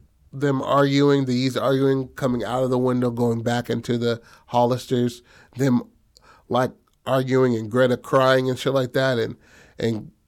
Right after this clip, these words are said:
Kevin screaming at the top of his lungs. You know what I mean? And then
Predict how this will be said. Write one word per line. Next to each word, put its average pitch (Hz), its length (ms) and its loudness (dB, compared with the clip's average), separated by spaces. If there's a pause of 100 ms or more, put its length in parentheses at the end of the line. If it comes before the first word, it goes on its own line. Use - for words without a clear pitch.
(120)
Kevin 139 300 2
screaming 143 420 0
at 131 60 2
the 127 80 -2
top 123 260 0
of 127 60 -4
his 117 180 -4
lungs. 123 540 -4 (580)
You 131 140 0
know 131 100 4
what 131 80 2
I 131 40 4
mean? 135 220 4
And 110 220 -6
then 113 360 -2